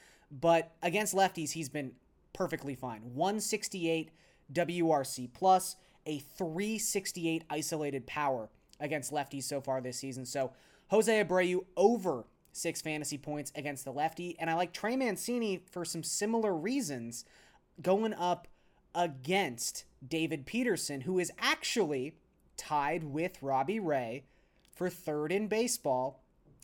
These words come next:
giving up eleven point eight percent of a barrel rate on his batted ball events so far this season. So both these guys tend to get smoked when they're not striking out batters.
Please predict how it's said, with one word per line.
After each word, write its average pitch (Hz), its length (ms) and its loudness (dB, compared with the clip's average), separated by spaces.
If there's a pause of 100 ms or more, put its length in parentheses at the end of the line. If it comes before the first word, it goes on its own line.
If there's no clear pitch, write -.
(140)
giving 160 280 -2
up 143 280 -2
eleven 143 480 -2
point 156 320 -6
eight 131 200 -10
percent 131 520 -6 (440)
of 139 140 -6
a 143 80 -2
barrel 165 460 0
rate 123 360 -6
on 135 180 -6
his 156 120 -6
batted 131 380 -6
ball 127 180 -2
events 190 320 -2
so 131 140 -4
far 123 180 -4
this 113 160 -10
season. 117 300 -10
So 131 160 -6
both 156 320 -4
these 226 180 -2
guys 190 380 4
tend 185 300 -6
to 185 60 -4
get 180 180 -4
smoked 175 580 0 (380)
when 160 260 -4
they're 160 140 0
not 147 460 -2
striking 139 640 -4 (100)
out 123 240 -6 (160)
batters. 147 580 0